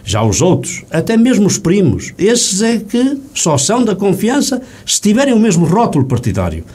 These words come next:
sobretudo se forem do aparelho desdemocratizante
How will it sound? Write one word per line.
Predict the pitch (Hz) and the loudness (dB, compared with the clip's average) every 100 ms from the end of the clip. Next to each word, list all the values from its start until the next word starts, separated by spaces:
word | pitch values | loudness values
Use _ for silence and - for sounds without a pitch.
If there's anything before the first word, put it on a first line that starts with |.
| - - | -20 -6
sobretudo | - 196 175 135 226 - | 0 2 2 2 0 0
se | - | 0
forem | 190 170 | 2 2
do | 156 | 2
aparelho | 131 127 113 196 175 170 - - | 2 2 2 4 2 0 -4 -4
desdemocratizante | 131 196 262 143 170 196 240 262 196 190 180 127 127 147 143 143 160 | 2 4 4 2 2 4 4 2 2 0 2 2 2 4 2 2 0